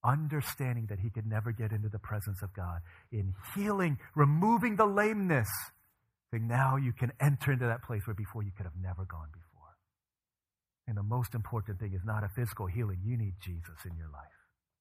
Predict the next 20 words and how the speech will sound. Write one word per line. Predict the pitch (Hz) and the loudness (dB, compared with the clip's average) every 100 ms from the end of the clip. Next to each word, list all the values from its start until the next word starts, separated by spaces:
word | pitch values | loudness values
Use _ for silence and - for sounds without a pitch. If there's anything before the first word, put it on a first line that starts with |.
| _ _ _ _ _ _ _ _ _ _ _ _ _ _ _ | _ _ _ _ _ _ _ _ _ _ _ _ _ _ _
And | 87 87 143 | -16 -8 0
in | 135 | 2
the | 131 | 2
name | 123 120 | 2 0
of | 110 | -2
Jesus, | 110 101 87 - | -6 -6 -8 -4
get | 143 131 | 0 2
up, | 120 135 - - _ | 2 0 -6 -20 _
walk, | 113 117 113 110 - | -4 0 2 0 -4
and | 90 | -6
claim | - 123 110 | -4 -4 -2
your | 107 98 | -2 -4
inheritance | 92 98 87 - 85 - - | -4 -4 -6 -10 -14 -16 -14
in | 101 92 | -10 -10
Jesus | 92 80 78 - | -10 -12 -14 -16
Christ. | - 73 - | -14 -14 -16
And | 87 82 | -16 -12
so | |
he | 85 92 | -10 -10
goes, | 90 71 | -10 -14